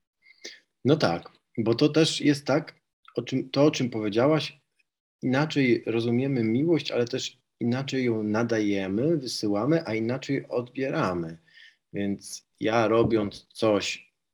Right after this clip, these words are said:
m-, mogę wyrażać swoją miłość do partnera, ale partner tego nie rozumie i wydaje mu się, że to nie jest w ogóle, jakby nic to nie znaczy.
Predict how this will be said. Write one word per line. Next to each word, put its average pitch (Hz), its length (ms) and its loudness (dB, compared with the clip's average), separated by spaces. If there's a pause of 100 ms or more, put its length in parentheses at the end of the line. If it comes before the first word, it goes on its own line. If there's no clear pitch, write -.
(180)
m-, - 160 -12 (380)
mogę 104 320 -2
wyrażać 104 500 0
swoją 104 220 -4
miłość 107 320 0
do 110 100 0
partnera, 107 580 0
ale 98 180 -4
partner 101 560 -2
tego 98 220 -6
nie 101 160 -2
rozumie 95 460 -4
i 87 60 -8
wydaje 92 280 -8
mu 92 120 -12
się, 95 140 -14
że 92 100 -10
to 95 120 -12
nie 92 220 -6
jest 87 160 -10
w 92 60 -16
ogóle, 90 200 -10
jakby 87 340 -8
nic 110 220 -8
to 113 60 -8
nie 107 160 -6
znaczy. 131 600 -2